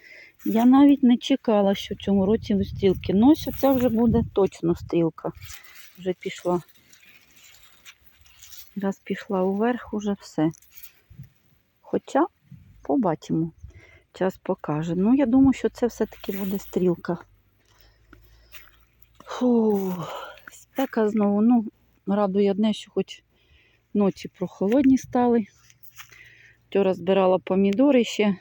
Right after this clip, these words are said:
досить волога земля. І томат крутила, і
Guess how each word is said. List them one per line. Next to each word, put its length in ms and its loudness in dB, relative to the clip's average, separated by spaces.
досить 400 -4
волога 360 0
земля. 420 -2
І 100 -2
томат 420 0
крутила, 680 0
і 160 0